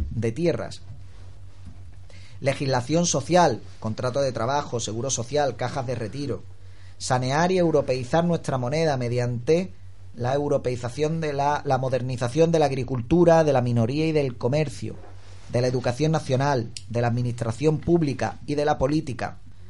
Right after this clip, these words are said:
Así generar como financiera que reponga la confianza de Europa en las finanzas nacionales. Creación de un poder judicial independiente realmente y digno de su función. Fíjense que ya en aquella época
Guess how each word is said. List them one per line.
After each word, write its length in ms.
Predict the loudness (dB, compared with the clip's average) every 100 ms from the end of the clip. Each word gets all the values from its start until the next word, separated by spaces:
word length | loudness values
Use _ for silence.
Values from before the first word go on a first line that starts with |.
| -10
Así 300 | -4 0 0
generar 680 | 2 2 6 6 8 6 4
como 240 | 2 4 2
financiera 640 | -2 -2 -2 4 6 6
que 80 | 4
reponga 400 | 0 2 2 4
la 140 | 4
confianza 720 | 2 -2 -2 -2 -2 -2 -2 0
de 80 |
Europa 500 | 0 0 2 2 0 -2
en 140 | -2
las 120 | -2
finanzas 460 | -4 -6 -4 -4 -2
nacionales. 680 | -2 -2 -2 -2 -4 -6 -14 -14 -14 -14 -14 -14 -14 -4
Creación 440 | 0 2 4 4
de 80 | 4
un 120 | 4
poder 280 | 6 8 6
judicial 680 | 4 0 -2 2 6 6 2 -4
independiente 1160 | -2 0 0 0 2 0 0 4 4 4 0 0
realmente 880 | 2 6 6 6 2 0 2 0 0
y 140 | -2
digno 400 | -2 -2 0 0
de 80 | 0
su 160 | -2
función. 500 | -4 -6 0 4 4
Fíjense 420 | 2 0 2 4 4
que 120 | 4
ya 280 | 6 4 2
en 140 | -4
aquella 380 | -2 -2 0 0
época 420 | 0 2 2 2